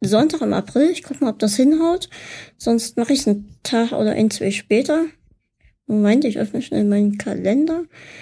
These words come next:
Oh Gott, ist das, dauert das lange. So, April. April ist der, okay, dann mache ich das übergehend vom März. Also am Sonntag, dem zweiten April,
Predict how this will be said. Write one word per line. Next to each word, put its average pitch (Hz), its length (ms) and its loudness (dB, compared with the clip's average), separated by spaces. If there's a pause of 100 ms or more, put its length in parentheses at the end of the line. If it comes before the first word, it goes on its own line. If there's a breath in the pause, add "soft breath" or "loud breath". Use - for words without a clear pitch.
(500 loud breath)
Oh - 140 -6
Gott, - 180 -4
ist 202 180 -2
das, 208 160 -2
dauert 196 260 0
das 196 140 0
lange. 185 220 0
So, 202 320 2
April. 214 440 2
April 226 480 0
ist - 340 -4
der, 226 300 2 (600)
okay, 208 340 2 (360 loud breath)
dann 220 160 4
mache 247 160 4
ich 285 100 2
das 220 140 2
übergehend 254 560 4
vom 233 300 2
März. 202 560 -2
Also 208 240 2
am 202 340 0
Sonntag, 262 520 0
dem - 200 -6
zweiten 277 800 0 (160)
April, 233 520 0